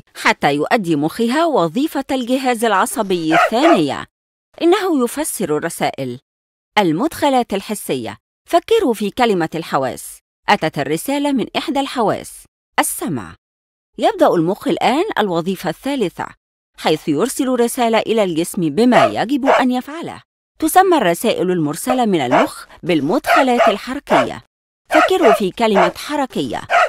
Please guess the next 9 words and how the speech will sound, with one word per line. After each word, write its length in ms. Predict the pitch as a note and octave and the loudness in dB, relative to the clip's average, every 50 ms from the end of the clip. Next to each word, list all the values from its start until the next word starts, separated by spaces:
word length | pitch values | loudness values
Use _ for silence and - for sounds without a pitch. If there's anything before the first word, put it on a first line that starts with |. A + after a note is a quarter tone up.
| - _ | -2 _
مشتقة 560 | - E4 E5+ D5 - - D4 - - - D4 C#4 | 2 2 2 2 2 0 -2 -2 -2 -8 -6 -6
من 200 | B3 A#3+ B3+ - | -4 -4 -6 -8
حركة. 520 | - - D#4+ A#3+ D3 - - - - - _ _ _ _ _ - | -10 -10 -8 -8 -8 -8 -10 -18 -20 -20 _ _ _ _ _ 0
وهكذا 720 | - B3 C#4+ D#4+ F4+ D#4+ - G#3+ F3 D#3 F#3 A#3+ E4 G#4 - _ _ _ | 2 2 2 2 -2 0 0 0 2 4 2 2 2 0 -4 _ _ _
تسرع 400 | - F#4 A4 - G#4 F#4+ D#4+ C4 | -4 -2 -2 0 0 2 2 2
سارة 440 | C4+ - - B3+ G#3+ F#3+ F#3 A3 D4 - _ _ _ _ _ _ _ _ _ _ _ _ _ _ _ _ _ _ | 2 2 2 2 2 2 2 0 -4 -6 _ _ _ _ _ _ _ _ _ _ _ _ _ _ _ _ _ _
لتخرج 680 | - A3+ G#3+ G#3 - D4+ G4 - - F#4+ F4+ C4 D4+ C#4+ | -2 -2 -2 -2 -2 -8 -10 -8 -8 -8 -4 -4 -4 -2
دوليتش 440 | A#3 C#4 C4+ B3 A3 - - - | -2 -2 -2 -2 -4 -4 0 0
المسكينة. 720 | A#3 G#3 G#3+ B3+ C#4 - - - G#3+ F3 D3 C3+ A#2+ B2+ | 0 2 2 0 -2 -2 -6 -6 -4 -4 -2 -2 -4 -6